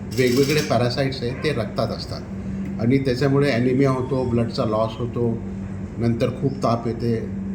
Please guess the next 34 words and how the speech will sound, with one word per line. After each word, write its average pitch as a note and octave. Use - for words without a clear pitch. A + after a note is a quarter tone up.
आणि C#3
त्याच्यामुळे C#3+
प्रोडक्शनवर A#2+
सुद्धा, A#2+
अ, G2
परिणाम F#2+
होतो. F#2+
याचं C#3
जर F#3
ट्रीटमेंट D#3+
करायचं D#3+
ठरलं, B2
कारण B2+
की G3
कसं E3+
आहे C3
की F3+
सिम्प्टम्स E3+
सगळे E3
एक C#3
असेल, A2+
लक्षणं A2+
सगळे D3+
एकासारखे C3+
दिसतात, -
पण C#3+
त्यांचे C#3+
जे F3
उपचार E3
आहे F3
ते F#3+
वेगवेगळे B2
आहे, E2+
म्हणून E3